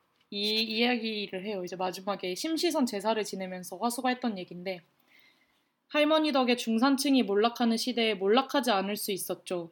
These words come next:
행운아란 걸 알아요. 그래도 요즘 여자들이 아이를 낳지 않는 걸 모조리 경제적인 이유로 설명할 수는 없어요. 공기가 따가워서 낳지 못하는 거야. 자기가 당했던 일을 자기 자식이 당하는 걸 상상하는 것만으로도 견딜 수가 없어서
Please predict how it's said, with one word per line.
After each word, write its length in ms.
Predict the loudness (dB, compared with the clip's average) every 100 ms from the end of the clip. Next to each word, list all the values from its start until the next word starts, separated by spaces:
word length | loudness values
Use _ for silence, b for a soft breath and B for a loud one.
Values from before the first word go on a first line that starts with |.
| -2
행운아란 480 | 0 2 2 2 2
걸 120 | 0
알아요. 420 | -2 -4 -6 -8 _ _ _ _ _
그래도 340 | 0 2 2 2
요즘 260 | 2 4
여자들이 480 | 4 4 2 2 2
아이를 300 | 4 4 2
낳지 260 | 2 -2 -4
않는 320 | -2 -4 -2
걸 160 | 0 0
모조리 380 | 0 0 0 -2
경제적인 640 | -2 0 2 2 2 0
이유로 260 | 0 -4 -4
설명할 400 | -2 0 0 -2
수는 260 | 0 0
없어요. 520 | 0 -4 -6 -6 -8 -12 _ _ _ _ _ _ _
공기가 520 | 2 4 6 4 2
따가워서 500 | 2 4 4 2 0
낳지 260 | -4 -4 -4
못하는 420 | -6 -6 -8 -8
거야. 200 | -10 -14 _ _ _ _ _ -16
자기가 420 | -10 -4 0 2
당했던 480 | 0 -2 -2 -2 -2
일을 260 | 0 0 -2
자기 240 | -6 -8
자식이 360 | -8 -8 -8 -10
당하는 420 | -8 -6 -6 -4
걸 100 | -4
상상하는 500 | 0 0 2 0 0
것만으로도 580 | 0 -2 -2 -4 -8 -10
견딜 360 | -8 -4 -2 -2
수가 240 | -2 -6
없어서 420 | -8 -10 -12 -12